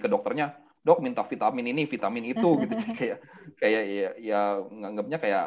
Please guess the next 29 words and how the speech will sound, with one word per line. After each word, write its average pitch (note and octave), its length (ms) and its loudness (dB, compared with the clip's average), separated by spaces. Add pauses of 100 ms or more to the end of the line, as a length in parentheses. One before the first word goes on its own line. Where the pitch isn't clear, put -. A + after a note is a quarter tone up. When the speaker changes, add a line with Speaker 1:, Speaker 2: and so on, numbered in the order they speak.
Speaker 1:
anak G#2 240 -4
kita C3 160 -4
terbelakang, F#2 640 -6
apa, A#2+ 400 -2
mungkin G#2+ 320 -6
ada, G2 400 0
ada G2+ 80 0
yang G2+ 320 0
perlu G#2+ 160 -2
di-develop G#2 400 0
Speaker 2:
Heeh. F#2+ 80 2
Speaker 1:
lagi G2+ 240 0
gitu. G2 160 -8
Gua, F2+ 160 -4
gua A2 160 4
sih A3+ 140 -2
lebih B2 240 0
nenangin A2 260 -2
kayak G2+ 240 -6 (160)
ada G#2+ 240 -2
waktunya. D3 560 0 (320)
Ya G2+ 320 -4
lama-lama F#2+ 400 0
istri G2 160 -6
gua A2+ 160 -2
ngerti F2 160 -12
juga A2 160 -2
sih G2 160 -6
bahwa F#2 320 -4